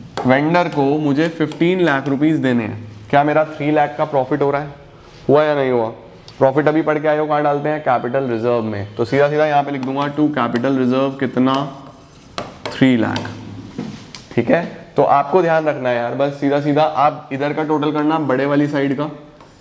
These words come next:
इसमें से ये छोटे वाली side minus करना। अगर difference इधर आया, यहाँ पे आया, credit में आया, तो उसको लिख देना capital रिजर्व। लेकिन अगर suppose ये वाली side बड़ी हो जाए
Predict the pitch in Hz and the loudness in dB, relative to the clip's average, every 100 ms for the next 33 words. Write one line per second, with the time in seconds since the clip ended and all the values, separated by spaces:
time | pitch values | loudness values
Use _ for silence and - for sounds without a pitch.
0 | - 139 143 156 160 165 160 165 165 147 | 0 0 4 2 2 0 2 0 -2 -2
1 | 135 151 156 156 151 147 139 143 147 151 | 0 2 2 2 0 0 0 -2 -2 -2
2 | 151 165 170 165 160 175 175 170 156 120 | 0 0 0 -2 -2 -2 -2 0 0 -2
3 | 107 107 - - 190 226 156 156 139 113 | -4 -8 -14 -12 -6 0 0 2 0 -2
4 | 110 135 147 151 143 123 107 107 - - | -4 -2 0 2 0 -2 -4 -8 -16 -20
5 | - - 139 139 160 151 139 160 156 123 | -20 -2 0 2 0 0 0 0 0 0
6 | 117 113 107 110 117 - - - - 139 | 0 -2 -2 -4 -6 -10 -20 -20 0 4
7 | 175 170 175 196 202 208 208 180 185 185 | 4 4 4 4 2 2 2 2 2 2
8 | 190 190 185 180 180 180 175 175 | 0 0 0 0 0 -2 -2 -6